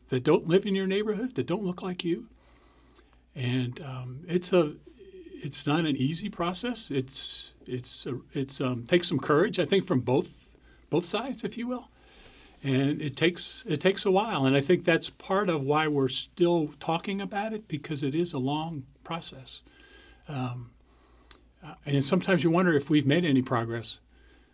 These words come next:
Uh, but I, I, I've, we have to feel like we have, and I, and I think we have. And I think this program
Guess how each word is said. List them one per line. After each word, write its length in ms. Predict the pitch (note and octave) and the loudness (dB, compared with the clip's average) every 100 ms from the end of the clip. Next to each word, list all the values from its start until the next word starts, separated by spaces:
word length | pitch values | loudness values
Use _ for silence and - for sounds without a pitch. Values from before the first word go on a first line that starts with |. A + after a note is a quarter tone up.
| _ - | _ -16
Uh, 60 | B2+ B2+ | -16 -6
but 120 | C#3+ C3+ | 0 2
I, 180 | C#3+ - - | 2 -2 -8
I, 160 | D#3 - | -10 -4
I've, 160 | D#3+ - - - D4 | -6 -6 -20 -16 -4
we 200 | D#3 D3 | 2 4
have 160 | G#3 | 4
to 60 | C#3 | 4
feel 160 | E3 B2+ | 6 8
like 200 | G#2 A2 | 6 -2
we 100 | F2+ | -4
have, 320 | F2+ B2+ - - C3 | -6 -12 -16 -12 -6
and 240 | A#2+ B2+ | -4 -4
I, 200 | D#3 C3 | -6 -4
and 140 | B2+ B2+ | -4 -2
I 80 | |
think 260 | C3 D#3 D3+ | -2 -2 2
we 140 | B2+ | 2
have. 160 | A2+ B2 | 2 0
And 100 | B2+ | -2
I 40 | |
think 160 | A#2+ D3+ | -2 -2
this 140 | C3 | -4
program 680 | - F3+ F#3+ E3 C3 B2+ A#2+ | 0 4 4 4 2 2 -2